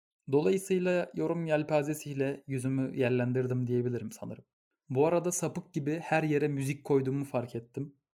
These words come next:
Tanımadığım biri "Boomer mizahı yapmışsın." yazdı bana. "Her boka müzik atmışsın." dedi. Bir şey diyeyim mi? Çok doğru ya. Fıkralarla Karadeniz gibi amına koyayım. İki dakikada bir müzik giriyor araya.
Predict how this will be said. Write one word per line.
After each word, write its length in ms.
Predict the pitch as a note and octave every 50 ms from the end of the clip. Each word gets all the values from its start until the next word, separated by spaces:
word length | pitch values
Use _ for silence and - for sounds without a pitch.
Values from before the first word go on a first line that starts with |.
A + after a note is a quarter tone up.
| _ _ _ _
Tanımadığım 640 | - C3+ C3+ C#3 D3 D3 D3 C#3+ C#3 C#3+ C#3+ C#3+ C#3+ C3+
biri 320 | C#3 C#3 C#3+ D3 C#3+ - D3
"Boomer 320 | C3+ C3+ C#3+ D3+ C#3+ C#3
mizahı 380 | C3 C3+ C3+ A#2+ C3 C3 C3 C3
yapmışsın." 500 | C3 B2 B2 B2 - - - - A#2 A2
yazdı 300 | G#2 G#2+ G#2+ A2 A2+ G#2+
bana. 320 | G#2 G#2+ A#2 C3+ - - _ _ _ _ _ -
"Her 200 | C#3 C#3 C#3+ C3+
boka 200 | C3 C3+ C#3+ C3+
müzik 280 | C3+ C3+ B2+ B2+ B2+
atmışsın." 460 | B2 A#2 - B2+ A#2+ - - - A2+ G#2+
dedi. 300 | G#2 G#2+ A#2 D3 D3+ _ _ _ _ _ _ _ _ _ _ _ - -
Bir 40 |
şey 220 | - - C3 C3 C3+
diyeyim 180 | D#3 D3 B2
mi? 60 | - -
Çok 380 | - - - B2+ - - -
doğru 220 | A#2 G#2+ G#2 G2+ G#2
ya. 240 | G#2 G2+ G#2 - _ _ _ _ _ _ _ - _ _ _
Fıkralarla 580 | - - C3+ - - D3 C#3+ D#3 D#3+ F3 E3+
Karadeniz 440 | E3+ D#3+ D#3 D#3+ D#3 E3+ E3+ D3+ C3+
gibi 160 | C3 B2 B2
amına 280 | A#2 A2+ A#2 A#2 A#2 A#2
koyayım. 200 | - A#2+ A#2+ B2
İki 160 | B2+ - C3+
dakikada 360 | C#3+ C#3 C#3 - C#3 C#3 C3
bir 60 | C3+ C#3
müzik 340 | C#3 C3+ B2+ C3 B2+ -
giriyor 240 | - B2 A#2 A#2 - -
araya. 280 | C3 B2 A#2 A#2+ A#2+